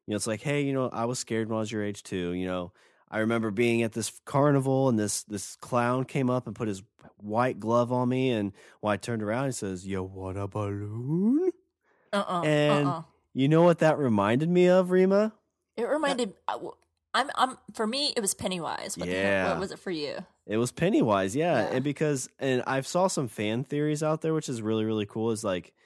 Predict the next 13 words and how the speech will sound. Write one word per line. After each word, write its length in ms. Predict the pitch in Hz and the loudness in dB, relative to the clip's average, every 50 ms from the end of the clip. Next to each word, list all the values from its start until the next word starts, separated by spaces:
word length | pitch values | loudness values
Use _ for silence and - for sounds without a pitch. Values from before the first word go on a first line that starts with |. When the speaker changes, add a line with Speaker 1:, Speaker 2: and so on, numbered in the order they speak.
| _ _ _ _ _ - | _ _ _ _ _ -6
Speaker 1:
uh, 180 | 110 104 98 92 | -4 -2 -2 -2
Bob 340 | 82 113 120 127 151 160 156 | -2 0 2 2 2 2 0
is 100 | 139 - | -2 -4
from 280 | - 127 107 95 95 | -4 -4 -2 -2 0
Maine, 520 | 104 113 117 107 90 76 65 73 85 101 101 _ _ _ _ _ _ _ _ _ _ _ _ _ _ - | 0 0 0 -2 -4 -6 -8 -8 -10 -10 -12 _ _ _ _ _ _ _ _ _ _ _ _ _ _ -6
and 540 | 117 110 107 104 101 98 98 95 95 92 - - - | -2 -2 0 0 0 0 -2 -2 -4 -4 -6 -10 -14
Speaker 2:
<gasps> 180 | - 107 101 113 | -14 -10 -4 0
Shut 380 | 113 131 170 190 170 127 101 92 | 2 4 6 6 6 4 2 2
Speaker 1:
Derry 0 | |
Speaker 2:
up. 340 | 90 90 87 - - - - - - - | 0 -2 -2 -4 -6 -10 -18 -20 -20 -12
Speaker 1:
is 220 | - 104 104 98 107 | -6 -6 -6 -4 -2
in 160 | 101 95 95 | -2 -2 -2
Maine. 500 | 92 90 78 73 69 64 65 76 85 98 | -2 -4 -6 -8 -12 -12 -14 -14 -14 -16